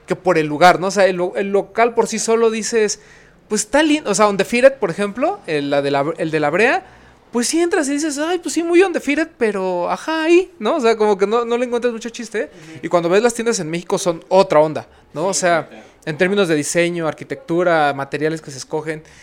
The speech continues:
Speaker 1: Y creo que lo que dice, este, Eddie es bien importante, ¿no? El, la característica de Barrio Warrior, ¿no? Un color tan sobrio, ¿cómo haces que sobre eso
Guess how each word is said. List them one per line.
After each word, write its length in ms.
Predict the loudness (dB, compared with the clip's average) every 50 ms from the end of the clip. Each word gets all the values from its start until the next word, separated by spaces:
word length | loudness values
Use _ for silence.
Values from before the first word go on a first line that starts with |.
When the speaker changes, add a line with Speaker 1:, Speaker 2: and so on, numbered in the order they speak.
| -20 -20 -18 _
Speaker 1:
Y 100 | -12 -8
creo 240 | -2 0 2 2 2
que 100 | 2 0
lo 140 | 0 0 -2
que 100 | -2 -4
dice, 640 | -6 -6 -6 -6 -4 -4 -2 -4 -4 -4 -4 -6 -6
este, 340 | -6 -8 -10 -10 -10 -10 -10 -10 -14 -20 -14 -8
Eddie 340 | -6 -6 -4 -4 -2 -2 -2
es 160 | -2 -4 -6 -10 _ -6
bien 200 | -2 -2 0 0
importante, 540 | -2 -4 -6 -8 -4 -4 -4 -4 -4 -6 -8
¿no? 220 | -8 -8 -10 -12 -14 _ _ _ _ _ _ -20 -20 -14 -8
El, 480 | -4 -2 -2 -2 -2 -4 -8 -10 -12 -14 -8 -6
la 140 | -4 -2
característica 760 | 0 0 0 0 0 0 0 0 0 -2 -6 -8 -6 -2 -2
de 80 | -2 0
Barrio 260 | -2 -2 -2 -2 -4
Warrior, 440 | -2 0 0 0 0 -2 -6 -10 -10
¿no? 220 | -10 -10 -10 -10 -10
Un 200 | -10 -12 -8 -4
color 320 | -4 -2 -2 -2 -2 -4
tan 240 | -4 -6 -6 -6 -4
sobrio, 500 | -4 -2 -2 -2 0 0 -2 -2 -2 -4 -10 _ _ _ _ -20 _ _ -20 0
¿cómo 420 | 2 2 2 4 2 0 0 -4 -8 -4
haces 600 | -2 0 0 0 0 -2 -2 -2 -2 -4 -8 -12 _ _ _ _ _ _ -8
que 100 | -6 -4
sobre 400 | -2 -2 -2 -2 0 2 2 2
eso 400 | 2 2 0 -2 -2 -2 -6